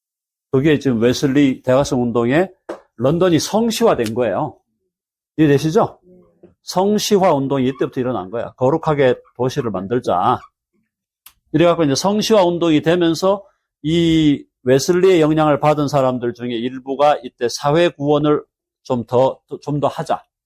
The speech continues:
이게 왜냐하면 이 시대적 방향, 세계, 아, 배경이 있는 게 산업혁명이거든, 지금. 산업혁명이 시작되면서 이때 여기서 산업혁명을 하면서 공장에서 노동하면서 노동자들 중에 또 히-,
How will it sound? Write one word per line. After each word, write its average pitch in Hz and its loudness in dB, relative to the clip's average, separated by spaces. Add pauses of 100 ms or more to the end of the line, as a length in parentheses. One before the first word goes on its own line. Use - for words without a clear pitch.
(1500)
이게 156 4
왜냐하면 143 2
이 135 -2
시대적 165 -2 (220)
방향, 120 -8
세계, 135 -8 (160)
아, 113 -2
배경이 135 0
있는 104 -6
게 117 0
산업혁명이거든, 151 0
지금. 87 -16 (720)
산업혁명이 175 2
시작되면서 147 -2
이때 151 0
여기서 139 0
산업혁명을 151 -2
하면서 135 -4
공장에서 127 -2 (680)
노동하면서 127 0 (500)
노동자들 123 0
중에 110 -4
또 104 -4
히-, - -14